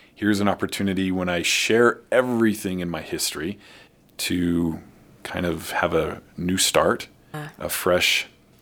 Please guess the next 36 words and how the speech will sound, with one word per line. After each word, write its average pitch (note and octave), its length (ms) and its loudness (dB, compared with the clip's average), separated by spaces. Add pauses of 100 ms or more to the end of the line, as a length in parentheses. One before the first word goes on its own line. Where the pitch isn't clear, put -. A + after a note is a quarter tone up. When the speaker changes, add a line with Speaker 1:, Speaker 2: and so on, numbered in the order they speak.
(200)
Speaker 1:
chapter, G2 600 0 (120)
and E2+ 360 -12 (180)
I'm F2+ 200 -2
gonna F2 180 0
commit F2 340 -4
to D#2+ 140 -4
complete E2 360 -2
honesty E2 360 0
going E2 220 -2
forward. - 360 0 (600)
And F#2 300 4
Speaker 2:
Yeah. E2+ 100 -2 (580)
Speaker 1:
owning A2 320 4
all G#2 280 6
of F#2 80 2
that F#2 200 6
is F2 100 -2
going F2 220 0
to - 160 -6
help - 340 2
me F2 320 -2 (140)
in F2 100 -6
a E2 60 -2
lot E2+ 200 4
of D#2+ 80 0
ways. - 380 -8 (440)
Speaker 2:
Yes, - 480 -4 (120)
yes. - 380 -6
If - 120 -12
you F3 80 -2
can E3 200 -4
think F#3+ 220 -4
about D3+ 380 2
that C#3+ 200 0
concept D#3+ 540 -2
of C3 160 -6